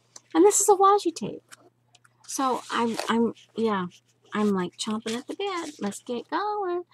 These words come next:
Now, see this right here, this washi tape, this, and let's see, this is by, um, Jen Hatfield, Homemade Collection.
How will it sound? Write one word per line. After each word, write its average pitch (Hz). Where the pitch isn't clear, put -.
Now, 220
see 233
this 220
right 269
here, 247
this 233
washi 247
tape, 262
this, 208
and 208
let's 202
see, 202
this 202
is 208
by, 180
um, 180
Jen 220
Hatfield, 320
Homemade 226
Collection. 294